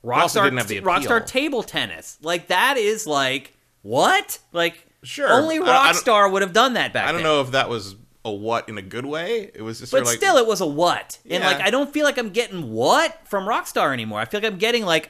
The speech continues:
Speaker 2: "Oh, that's exactly what I expected you to do." And that's not, to me, what Rockstar built its brand on at all.
Speaker 1: I think that's what Rockstar has been for fifteen years.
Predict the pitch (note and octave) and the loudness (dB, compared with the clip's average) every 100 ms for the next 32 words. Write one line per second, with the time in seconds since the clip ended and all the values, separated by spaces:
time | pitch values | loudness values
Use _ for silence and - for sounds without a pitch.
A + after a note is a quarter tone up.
0 | G3+ B3 C3 C3+ E3+ C#3 A2 E3+ A#3 E3 | 2 4 4 0 -6 -6 2 2 2 -2
1 | B2+ B2 B2+ _ _ A#2+ E3+ F3 E3 - | -2 -2 -6 _ _ 2 4 4 0 -2
2 | F3 F3+ - D3 C#3+ C#3 C#3 B2 E2+ C2+ | -2 -2 -4 -4 -4 -4 -2 -2 -4 -12
3 | _ C#3+ E3 C4 D#4 D4 B3+ - C4+ B3 | _ -8 -2 -2 0 -4 -4 -8 -6 -2
4 | G#3 G3+ _ _ A#2 F#3 A#3 G#3+ D#3+ E3 | -2 -4 _ _ -2 -2 0 -2 -2 -2
5 | E3+ D3 C#3+ E3 A3 F3+ G#2 D2+ F2+ C#3 | -4 -8 -6 -6 -6 -8 -10 -12 -8 -2
6 | E3 A3 D#3+ - G#2 D3 E3 A2+ A2 G#2+ | 0 0 -2 -8 -8 -6 -4 -4 -6 -4
7 | A2 A2 G#2+ G2+ F#2+ G#2+ G#2+ G2+ G2+ F2+ | -4 -4 -6 -8 -8 -12 -12 -10 -12 -12
8 | - A2 - G#2 G#2 D#3 F#2+ F#2+ | -14 -14 -12 -14 -12 -12 -14 -16